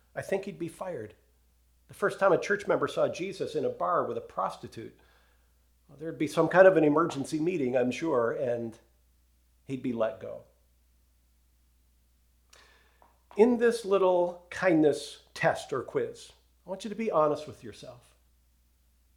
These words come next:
Prostitutes, tax collectors, vile sinners, six-foot-five-inch men in a dress. Would your thoughts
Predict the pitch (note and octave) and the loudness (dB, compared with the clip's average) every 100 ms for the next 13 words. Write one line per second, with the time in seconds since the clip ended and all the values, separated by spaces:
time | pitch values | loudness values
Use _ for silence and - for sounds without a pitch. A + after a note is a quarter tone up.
0 | _ - - - F3 E3 - - A#2+ A2+ | _ -20 -8 0 2 0 -6 -14 -16 -18
1 | - - - E3+ - - A#2+ A2+ - A#2 | -20 -12 -8 -8 -10 -10 -8 -8 -12 -20
2 | A2+ G#2+ - _ _ _ _ _ _ _ | -20 -20 -20 _ _ _ _ _ _ _
3 | _ A2 D3 D#3+ F3+ F3 E3+ - D#3 C3 | _ -4 -2 0 2 2 0 -4 -10 -10
4 | A2+ - - - - - - E3+ D#3 - | -12 -12 -10 -10 -10 -18 -6 -4 -4 -10
5 | - D#3+ D3+ D3 C#3 - _ _ _ - | -6 -2 -2 -2 -6 -12 _ _ _ -2
6 | D3 C3+ - - - C3 B2 C3+ C3+ C3 | -2 -2 -8 -16 -18 -10 -4 -2 -2 -8
7 | B2 _ _ _ _ _ _ C#3+ C3 A2+ | -14 _ _ _ _ _ _ -4 -4 -8
8 | A2+ A#2+ - - - _ _ _ _ _ | -12 -12 -14 -20 -20 _ _ _ _ _
9 | _ _ _ _ _ _ - D3 C#3+ C#3+ | _ _ _ _ _ _ -4 -4 -2 -4
10 | - F3 E3 G3+ - | -4 0 0 0 -8